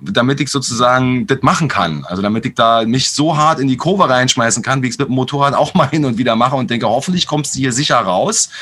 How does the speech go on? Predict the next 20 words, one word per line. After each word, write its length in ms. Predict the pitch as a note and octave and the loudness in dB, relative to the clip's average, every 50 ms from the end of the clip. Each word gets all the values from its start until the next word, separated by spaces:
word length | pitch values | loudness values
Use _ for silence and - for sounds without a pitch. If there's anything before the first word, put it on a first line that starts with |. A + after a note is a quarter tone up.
| - - - - - | -14 -14 -14 -10 -4
und 120 | - C3 C3 | -2 2 2
ho-, 120 | C#3+ C#3+ | 2 2
im 280 | - B2+ - C3+ C3+ C3 | 0 -2 0 0 0 2
Sinne 200 | C3 D3 D#3 C#3+ | 2 0 0 0
von, 240 | - C#3+ C3+ C3+ - - - A2+ - - | 0 0 0 0 -4 -10 -14 -8 -4 -2
hoffentlich 360 | C3 D3 D3+ F3+ F3+ E3+ - | -2 0 2 0 0 2 0
verpasst 380 | - C#3+ - - D#3 D#3 - | 0 0 2 0 0 0 0
du 60 | D#3+ C#3+ | 0 0
nicht 200 | D3+ E3 - - | -2 -2 -2 -2
die 80 | E3+ | 0
nächste 420 | D3 D3 D#3+ D3+ - D#3+ - - - | 0 0 0 0 0 -2 -2 0 2
Eins. 640 | D3 D#3 E3+ D#3 B2+ G2+ - - - - - - G2 F#2 - _ - - | 2 4 4 2 2 2 2 2 2 0 0 -4 -10 -20 -20 _ -16 -8
So, 420 | - - G#2+ F#2 F#2 A#2+ E3+ - - - - - - _ _ | -4 -2 -2 0 0 -2 -2 -4 -10 -18 -20 -20 -20 _ _
äh, 400 | B2 B2 B2 B2 B2 B2 B2 B2 - - - - - - _ _ | 0 2 2 2 2 0 0 -2 -6 -12 -18 -18 -18 -20 _ _
und 300 | C#3 C#3+ C#3 - - - | -2 -2 -2 -4 -4 -2
manchmal 320 | A3+ - F3+ - F3 D3 | 0 0 2 2 0 0
klappt's, 440 | - F#3+ G#3+ B3 - - - - - - - - _ _ | 2 0 0 0 0 0 -2 -2 -4 -10 -20 -20 _ _
äh, 200 | C3+ D3 C#3+ C3 | 0 2 2 2
ganz 280 | A2+ C3+ C3+ C3 B2 - | 2 0 0 0 0 0
gut, 260 | G#3 A#3+ A3+ - | 0 0 -2 -4